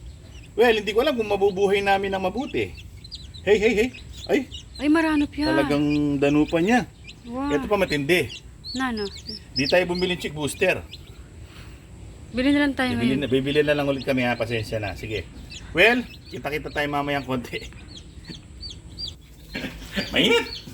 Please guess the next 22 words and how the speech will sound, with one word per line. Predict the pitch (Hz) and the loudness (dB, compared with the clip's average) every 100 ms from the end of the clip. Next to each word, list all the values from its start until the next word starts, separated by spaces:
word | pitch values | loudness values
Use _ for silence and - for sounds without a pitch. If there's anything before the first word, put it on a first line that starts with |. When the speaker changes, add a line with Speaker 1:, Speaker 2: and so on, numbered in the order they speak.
| - - | -18 -12
Speaker 2:
Nagtutudig | 208 185 220 226 208 214 | -10 -8 -8 -6 -6 2
ka | |
Speaker 1:
Well, | 165 151 | 4 4
Speaker 2:
kasi. | 123 113 - | 2 -6 -4
Speaker 1:
eto. | 127 127 120 - - - - | -2 0 -2 -2 -12 -16 -12
Gumawa | 107 139 147 | -2 4 6
muna | 147 151 151 147 | 6 4 4 4
ako | |
ng | 151 151 143 | 2 -2 2
karton. | 156 - 147 139 151 - - - | 2 4 2 2 -2 -8 -16 -16
Speaker 2:
Mhm. | 202 190 202 202 | -16 -14 -14 -8
Speaker 1:
No? | 123 120 - - - | -2 -2 -4 -14 -4
Hindi | 127 | 0
ko | 151 | 2
sila | 160 170 | 4 4
ilalagay | 170 170 170 170 165 | 6 8 6 6 4
dun | 165 160 | 4 2
sa | 185 | 2
brooder | 165 170 185 131 139 | 2 2 4 4 4
kasi | - 127 165 | 2 -2 0
meron | 143 147 151 | 2 2 2
akong, | 151 151 151 | 0 0 -4